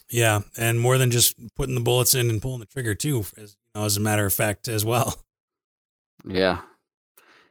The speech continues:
Speaker 2: Yeah, it, it will. I mean, we just identified a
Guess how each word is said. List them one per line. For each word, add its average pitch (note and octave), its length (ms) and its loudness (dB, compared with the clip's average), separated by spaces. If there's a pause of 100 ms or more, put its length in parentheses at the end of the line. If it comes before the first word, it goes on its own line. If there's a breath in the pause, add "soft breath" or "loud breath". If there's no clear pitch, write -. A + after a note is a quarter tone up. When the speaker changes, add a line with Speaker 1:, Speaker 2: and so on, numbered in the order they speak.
(120)
Speaker 2:
Yeah, G2+ 180 4
it, A#2 280 4
it B2+ 220 2
will. C3 440 4 (400)
I A#2 140 2
mean, G#2+ 140 6
we B2 120 8
just A#2 240 4 (280)
identified A2 480 4
a F#2+ 120 -4